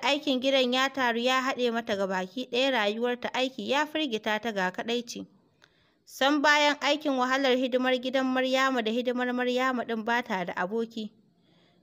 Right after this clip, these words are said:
Don haka duk ta koma kamar wata nakasasshiya. Karatun ma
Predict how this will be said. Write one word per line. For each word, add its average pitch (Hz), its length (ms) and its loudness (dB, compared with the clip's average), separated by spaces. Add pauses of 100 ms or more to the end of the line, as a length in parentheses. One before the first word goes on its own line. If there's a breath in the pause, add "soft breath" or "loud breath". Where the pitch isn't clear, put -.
(120)
Don 277 240 2
haka 330 440 2
duk 294 240 -2
ta 302 160 6
koma 311 400 4
kamar 233 320 2
wata 294 360 4
nakasasshiya. 202 840 -2 (840)
Karatun 302 540 4
ma 320 80 4